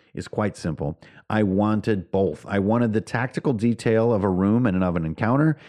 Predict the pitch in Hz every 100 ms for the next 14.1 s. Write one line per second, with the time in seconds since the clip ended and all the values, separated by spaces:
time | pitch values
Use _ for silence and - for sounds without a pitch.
0 | - - 113 117 110 120 127 107 107 -
1 | - 139 165 180 165 147 135 143 147 131
2 | 98 - - _ _ _ - 117 120 -
3 | 143 143 135 110 - - 151 160 - -
4 | 135 90 - 104 92 - 135 147 131 -
5 | 127 165 131 98 - 85 78 - _ _
6 | _ 110 113 127 131 104 107 113 - 98
7 | 98 98 - _ - 110 139 107 85 78
8 | 92 101 95 104 98 107 123 82 80 76
9 | 73 - - - _ 95 139 180 - -
10 | _ _ _ _ - 104 98 143 160 165
11 | 156 - - 110 120 98 113 113 - 135
12 | 147 - 131 - 123 110 117 113 - 101
13 | - 123 120 107 107 98 85 107 113 107